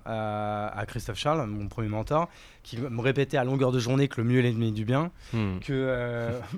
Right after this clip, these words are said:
Speaker 1: <laughs> en fait, de toute façon, si tu lui disais, « Je peux pas faire ça parce qu'on n'a pas encore ça », il me disait, « Mais j'en ai rien à foutre, même à dix pour cent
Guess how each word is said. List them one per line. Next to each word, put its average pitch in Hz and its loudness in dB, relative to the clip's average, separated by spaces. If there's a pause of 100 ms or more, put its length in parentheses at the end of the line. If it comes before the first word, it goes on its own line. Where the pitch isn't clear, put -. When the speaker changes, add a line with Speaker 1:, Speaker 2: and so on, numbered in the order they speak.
Speaker 1:
<laughs> - -14
en 120 0
fait, 160 6
de - 2
toute 113 -4
façon, 135 2
si - -6
tu - -6
lui 127 -2
disais, « 135 2
Je 135 -4
peux 147 -6
pas 139 0
faire 139 -2
ça 147 4 (360)
parce 143 2
qu'on 151 4
n'a 135 8
pas 123 4
encore 117 2
ça », 165 4
il 156 2
me 131 2
disait, « 127 2
Mais 139 4
j'en 120 0
ai 127 -2
rien 139 0
à 151 -2
foutre, 147 -8
même 127 0
à 117 2
dix 110 -6
pour 135 -4
cent 160 2